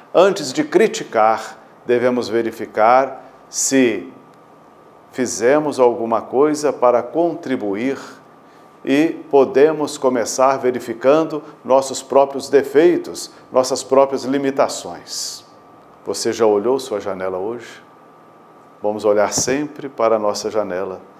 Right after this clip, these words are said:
para nós mesmos, e vamos perceber a luz da nossa fé, a luz de Deus, o que precisa ser corrigido em nós, na nossa casa,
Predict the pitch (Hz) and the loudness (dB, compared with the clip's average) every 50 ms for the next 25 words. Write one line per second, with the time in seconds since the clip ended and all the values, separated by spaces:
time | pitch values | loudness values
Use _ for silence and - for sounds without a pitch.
0 | - - - - - 101 101 101 113 117 104 - 95 98 104 107 95 98 98 92 | -20 -16 -8 -4 -2 -2 0 0 0 -2 -2 -2 -4 -4 -4 -4 -4 -8 -14 -14
1 | - - - - - - - - _ - - - - 113 107 117 123 127 127 131 | -14 -14 -14 -16 -20 -20 -20 -20 _ -20 -20 -16 -10 -6 0 0 2 2 0 -4
2 | - 131 127 127 - - 127 107 104 120 131 135 127 127 - - - - - - | 0 0 2 2 2 0 0 0 2 4 4 4 4 2 -6 -14 -20 -20 -20 -8
3 | - - 117 117 120 131 151 180 180 165 147 - - - - - - - - - | -2 0 0 2 2 2 0 0 0 -2 -4 -6 -6 -6 -6 -6 -6 -8 -10 -12
4 | - - - - 110 113 113 110 104 - 117 104 - - - 110 117 117 110 - | -16 -12 -4 -2 0 0 0 -2 -2 -4 -8 -10 -10 -6 -4 -2 0 0 -2 -4
5 | - - - - - - - 117 120 117 113 123 139 147 147 127 - - - - | -8 -18 -20 -20 -14 -4 0 2 2 2 2 -2 -4 -4 -4 -8 -8 -10 -10 -12
6 | - - - - - 110 110 - 95 95 101 104 104 101 - - - - - - | -12 -16 -18 -16 -10 -10 -8 -6 -4 -4 -4 -6 -8 -10 -12 -12 -12 -12 -14 -16
7 | - - - - 123 127 - 156 151 156 147 127 - - 147 151 135 147 135 - | -20 -20 -12 -10 -8 -4 -2 -4 -2 -2 -2 -2 -2 -2 -2 0 2 0 0 0
8 | - 135 139 139 131 - - 143 131 123 131 120 123 - 139 165 170 - 123 117 | 2 4 4 4 4 4 2 2 2 2 2 0 0 0 2 2 2 2 2 0
9 | 104 - - - - - - - 135 147 131 107 101 104 110 113 110 104 95 - | 0 0 -4 -12 -18 -14 -4 0 0 0 0 0 0 2 2 4 2 0 -4 -8
10 | 120 120 113 113 120 123 113 - 127 110 - - 110 107 104 101 92 87 90 92 | -8 -8 -6 -2 -2 -2 -2 -2 -6 -6 -2 2 2 4 4 2 0 -4 -8 -8
11 | 85 76 | -10 -10